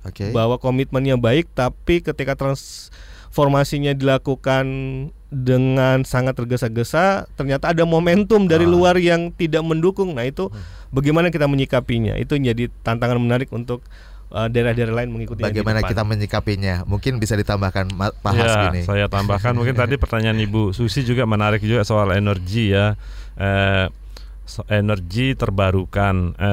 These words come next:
Speaker 1: Energi
Speaker 3: sebenarnya
Speaker 1: hijau.
Speaker 3: pemerintah kita itu s-, dalam Rencana Umum Energi Nasional itu sudah menetapkan target dua puluh tiga persen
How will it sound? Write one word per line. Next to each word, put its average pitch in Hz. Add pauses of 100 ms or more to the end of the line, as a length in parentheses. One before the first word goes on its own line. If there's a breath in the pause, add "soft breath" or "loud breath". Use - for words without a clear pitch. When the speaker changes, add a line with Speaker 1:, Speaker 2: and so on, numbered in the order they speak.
(240)
Speaker 1:
Energi 87
Speaker 3:
sebenarnya 98
Speaker 1:
hijau. 82
Speaker 3:
pemerintah 107
kita 95 (440 loud breath)
itu 110
s-, -
dalam 98
Rencana 98
Umum 98
Energi 95
Nasional 104
itu 104
sudah 117
menetapkan 95
target 104
dua 98
puluh 101
tiga 98
persen 120